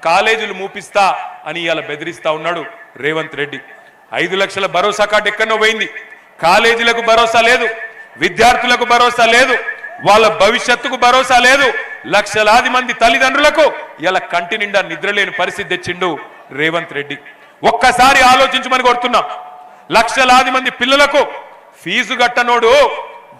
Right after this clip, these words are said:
జూబ్లీ హిల్స్ అభివృద్ధి చేస్తారంటే నమ్ముదామా? లక్షలాది మంది పిల్లలకు ఫీజు రీయింబర్స్‌మెంట్ ఇయ్యనోడు జూబ్లీ హిల్స్ లో అభివృద్ధి చేస్తా, ఓటేయండి అంటే నమ్ముదామా?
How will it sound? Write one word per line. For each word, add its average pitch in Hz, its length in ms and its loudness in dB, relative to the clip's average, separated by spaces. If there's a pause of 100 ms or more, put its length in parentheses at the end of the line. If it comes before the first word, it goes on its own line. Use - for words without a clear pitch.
జూబ్లీ 185 240 -2
హిల్స్ 226 220 -2
అభివృద్ధి 220 380 -2
చేస్తారంటే 226 480 -2
నమ్ముదామా? 220 920 2 (1200)
లక్షలాది 254 760 4
మంది 254 240 0
పిల్లలకు 254 460 2
ఫీజు 254 360 -2
రీయింబర్స్‌మెంట్ 254 720 0
ఇయ్యనోడు 254 680 4 (520)
జూబ్లీ 247 300 0
హిల్స్ 262 340 2
లో 254 140 2
అభివృద్ధి 254 440 2
చేస్తా, 254 400 2
ఓటేయండి 247 600 2
అంటే 240 200 2
నమ్ముదామా? 247 840 4